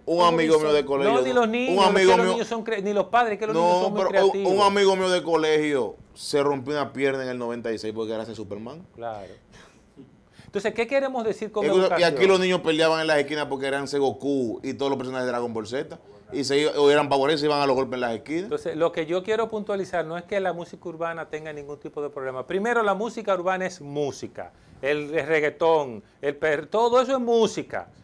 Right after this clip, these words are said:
Speaker 3: Vamos a distanciar, vamos a separar música de contenido. Y como sociedad
Speaker 1: Hay que deslindar ambos
Speaker 3: Ya,
Speaker 1: factores,
Speaker 3: y vamos
Speaker 1: ambos
Speaker 3: a
Speaker 1: elementos.
Speaker 3: educarlo, vamos a, óyeme, vamos a aprovechar ese, óigame, nada es tan poderoso como la música.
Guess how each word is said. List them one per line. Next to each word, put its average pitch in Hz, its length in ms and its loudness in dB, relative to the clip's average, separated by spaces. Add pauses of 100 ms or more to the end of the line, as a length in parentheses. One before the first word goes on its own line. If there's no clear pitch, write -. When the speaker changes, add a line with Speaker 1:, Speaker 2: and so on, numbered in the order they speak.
(260)
Speaker 3:
Vamos 254 300 0
a 247 100 -2
distanciar, 175 720 -2
vamos 214 260 0
a 233 40 -6
separar 147 580 -2
música 240 500 -6
de 185 140 -4
contenido. 123 800 -8 (340)
Y 147 120 -10
como 175 340 -6
sociedad 202 760 -2
Speaker 1:
Hay 127 120 -4
que 139 100 -2
deslindar 139 840 -2
ambos 123 380 -6
Speaker 3:
Ya, 120 80 -4
Speaker 1:
factores, 107 300 -4
Speaker 3:
y - 20 -2
vamos 196 140 4
Speaker 1:
ambos 240 160 2
Speaker 3:
a 247 40 4
Speaker 1:
elementos. 226 240 0
Speaker 3:
educarlo, 196 380 4
vamos 196 340 0
a, - 40 -20 (140)
óyeme, 214 420 0
vamos 208 260 2
a - 20 2
aprovechar 247 800 -2
ese, 208 420 -4
óigame, 214 360 -4
nada 262 320 -2
es 262 100 -6
tan 226 260 -6
poderoso 190 520 -4
como 147 200 -6
la 139 120 -4
música. 135 460 -14